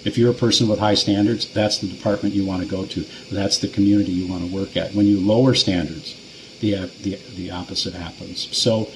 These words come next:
uh, the amazing part is, is that the diversity that people are seeking actually coalesces. It comes together. It's, it's an amazing thing to witness. You will, you will see that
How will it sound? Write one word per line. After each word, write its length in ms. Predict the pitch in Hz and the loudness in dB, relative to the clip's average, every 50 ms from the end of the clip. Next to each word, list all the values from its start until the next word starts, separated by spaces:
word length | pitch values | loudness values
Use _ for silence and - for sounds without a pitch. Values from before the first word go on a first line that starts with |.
| - - - - - - - | -16 -18 -18 -20 -20 -16 -8
uh, 120 | - 104 101 | -4 -2 2
the 100 | 98 120 | 4 4
amazing 520 | 117 113 127 139 151 151 151 147 123 107 | 6 6 8 8 6 6 6 4 2 0
part 260 | - - 113 107 98 | 0 0 2 2 4
is, 480 | 107 117 123 110 101 92 90 - - - | 4 4 4 4 2 2 0 -2 -2 -2
is 220 | 117 101 95 - | -2 -2 -2 0
that 340 | - 104 98 95 92 - - | 0 0 -2 -2 -4 -8 -8
the 80 | - 92 | -8 -6
diversity 540 | 101 98 107 117 117 110 - 117 101 110 101 | -4 -2 0 2 2 2 2 2 2 2 2
that 180 | 92 107 - | 0 -2 -2
people 320 | - 117 110 - 107 101 95 | 0 0 0 0 0 -2 -2
are 100 | 95 - | -2 -2
seeking 540 | - - 120 127 135 131 - 104 - - - - - - - - - - - - - - - | 0 2 4 4 4 2 0 -6 -8 -8 -14 -18 -20 -20 -20 -20 -20 -20 -20 -20 -18 -12 -6
actually 420 | 120 113 117 - - 123 107 104 95 | -4 -2 -2 -2 0 2 2 2 2
coalesces. 760 | - - - 107 101 98 101 104 104 104 - - 95 - | 0 -2 -2 0 2 2 4 4 4 2 2 0 0 -2
It 120 | 104 101 - | -4 -6 -2
comes 300 | - 135 127 127 127 - | 2 4 4 6 4 2
together. 580 | - 110 - 101 107 110 113 110 107 101 95 - - | 0 -2 0 0 0 2 2 2 2 0 0 -2 -4
It's, 220 | 110 101 - - | -6 -6 -4 -4
it's 160 | 135 117 - | -2 0 2
an 80 | 123 110 | 4 4
amazing 460 | 101 98 110 110 117 110 110 104 - | 4 4 4 4 4 4 4 4 2
thing 180 | - 110 101 95 | 4 4 2 2
to 120 | 87 90 | 2 0
witness. 400 | 104 113 110 101 87 85 - - | 0 -2 -2 -4 -4 -4 -6 -6
You 120 | 95 95 92 | -6 -6 -4
will, 160 | 92 104 107 | -6 -6 -4
you 160 | 110 101 101 98 | 0 0 0 0
will 80 | 95 | 0
see 400 | - - - 135 139 120 104 101 | 0 4 4 6 6 6 6 4
that 200 | 87 95 95 - | 4 2 -4 -4